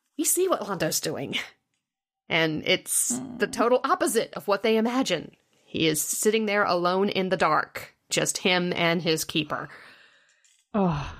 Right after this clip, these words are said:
Speaker 2: that's just, it's a gut punch.
Speaker 1: Mm-hmm.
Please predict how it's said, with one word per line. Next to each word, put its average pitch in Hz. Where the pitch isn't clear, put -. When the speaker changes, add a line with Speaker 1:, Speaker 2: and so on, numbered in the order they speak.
Speaker 2:
that's 220
just, -
it's 277
a 156
gut 285
punch. -
Speaker 1:
Mm-hmm. 208